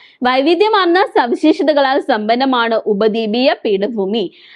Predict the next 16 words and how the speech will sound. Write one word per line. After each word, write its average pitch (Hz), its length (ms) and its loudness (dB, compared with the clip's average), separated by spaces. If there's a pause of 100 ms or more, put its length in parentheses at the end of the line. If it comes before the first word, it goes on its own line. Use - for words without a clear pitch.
(140)
അപ്പൊ 330 140 0
അതിൽ 320 360 0
എന്തൊക്കെയാണ്? 311 840 -2
നോക്ക്, 370 320 -2 (380)
ഉഷ്ണമേഖല 359 720 2 (240)
ഇലപൊഴിയും 349 560 2
കാടുകൾ 254 520 -2
ഉൾപ്പെടുന്ന 247 500 0
പ്രദേശം, 214 880 0 (400)
അതുപോലെ 320 380 2
മഹാനദി, 302 640 0
ഗോദാവരി 330 560 0
എന്നീ 311 220 -2
നദികളുടെ 277 480 0
ഉത്ഭവ 247 500 -2
പ്രദേശം 226 680 0